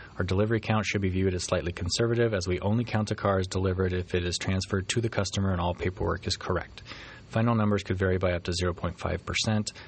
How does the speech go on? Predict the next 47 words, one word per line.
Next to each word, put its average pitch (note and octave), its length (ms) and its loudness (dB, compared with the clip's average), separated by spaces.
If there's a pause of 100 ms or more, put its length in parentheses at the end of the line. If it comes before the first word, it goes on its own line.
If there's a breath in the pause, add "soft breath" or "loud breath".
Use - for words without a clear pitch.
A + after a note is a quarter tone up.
(160 loud breath)
Tesla A2+ 260 2
vehicle G2+ 300 2
deliveries F#2+ 500 2
represent F#2 420 0
only F2 140 2
one F2+ 180 2
measure F2+ 260 2
of F2 80 0
the F2+ 80 0
company's F2+ 420 -2
financial E2+ 380 -2
performance G2 520 0
and F#2 80 -2
should F2+ 160 -2
not F2 140 0
be F2+ 80 -2
re-, F2 260 0 (200)
relied F2+ 320 0
on F2 140 -2
as F2 160 -4
an F2 80 0
indicator F#2+ 440 0
of F2+ 80 -2
quarterly G#2 400 0
financial F#2 400 -2
results, F#2 380 0
which F#2+ 160 -2
depend - 260 -2
on F2+ 100 0
a F2 80 0
variety F2+ 300 0
of F2 80 -4
factors, G#2 420 0
including F#2+ 380 0
the F2 60 -4
cost F#2 300 -2
of F2+ 100 -2
sales, F2+ 320 0
foreign F#2+ 200 0
exchange F2+ 380 -2
movements, F2 400 -2
and F2 160 0
a - 20 0
mix F2 280 0 (420 loud breath)
of F2+ 140 0
directly F2 600 -2
leased F2+ 340 -2